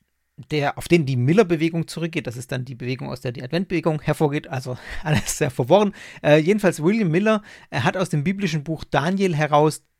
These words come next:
einen Schlüssel zur Berechnung eines Termins für die sichtbare Wiederkunft Christi gefunden. Das behauptet er zumindest, oder behauptete er. Er hat dann so achtzehnhundertdreiunddreißig angefangen, öffentlich zu predigen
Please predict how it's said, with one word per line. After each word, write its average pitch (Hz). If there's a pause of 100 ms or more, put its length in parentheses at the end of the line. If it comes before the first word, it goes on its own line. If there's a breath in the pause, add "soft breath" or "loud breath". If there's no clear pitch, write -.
einen 139
Schlüssel 202
zur 131
Berechnung 139
eines 139
Termins 156 (280 loud breath)
für -
die 131
sichtbare 139
Wiederkunft 147
Christi -
gefunden. 127 (220)
Das - (140)
behauptet 151
er 123
zumindest, 143 (320 loud breath)
oder 139
behauptete 151
er. 156 (680 loud breath)
Er 151
hat 185
dann 214
so 160
achtzehnhundertdreiunddreißig 160
angefangen, 170
öffentlich 170
zu -
predigen 247